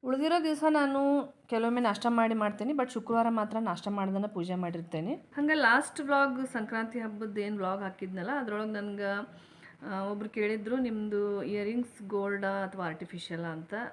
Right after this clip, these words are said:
ಆ, ನಂದು, ಆ, ನ-, ನಾನು ಹಾಕ್ಕೊಂಡಿದ್ದಿದ್ದು, ಆ, ಗೋಲ್ಡ್ ಇಯರಿಂಗ್ಸು. ಇದನ್ನು ತೊಗೊಂಡಿದ್ದು ನಾನು, ಆ, ನನ್ನ ಮದುವೆ ಟೈಮ್ ಒಳಗೆ ತೊಗೊಂಡಿದ್ದಿದ್ದು ಇಯರಿಂಗ್ಸು, ಬೆಳಗಾವ್ದಾಗ ತೊಗೊಂಡಿದ್ನಿ.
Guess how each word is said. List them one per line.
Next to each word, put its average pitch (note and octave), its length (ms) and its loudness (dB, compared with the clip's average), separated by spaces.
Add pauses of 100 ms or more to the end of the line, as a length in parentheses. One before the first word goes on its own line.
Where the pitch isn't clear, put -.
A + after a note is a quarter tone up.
(160)
ಆ, E3+ 280 -6
ನಂದು, F3+ 520 -6 (540)
ಆ, F3 280 -4
ನ-, F3 240 -8
ನಾನು F#3 220 -4
ಹಾಕ್ಕೊಂಡಿದ್ದಿದ್ದು, G3+ 1040 -6 (520)
ಆ, F3+ 300 -6
ಗೋಲ್ಡ್ F#3+ 320 0
ಇಯರಿಂಗ್ಸು. F#3 680 -2 (720)
ಇದನ್ನು B3 240 -2
ತೊಗೊಂಡಿದ್ದು A#3 440 0
ನಾನು, A3 360 0 (240)
ಆ, F#3+ 120 -2
ನನ್ನ F#3 260 0
ಮದುವೆ F#3 220 -2
ಟೈಮ್ A3 240 -2
ಒಳಗೆ G3+ 200 -4
ತೊಗೊಂಡಿದ್ದಿದ್ದು E3+ 640 -4
ಇಯರಿಂಗ್ಸು, E3+ 640 -4 (1000)
ಬೆಳಗಾವ್ದಾಗ F#3+ 480 -2
ತೊಗೊಂಡಿದ್ನಿ. F3 540 -4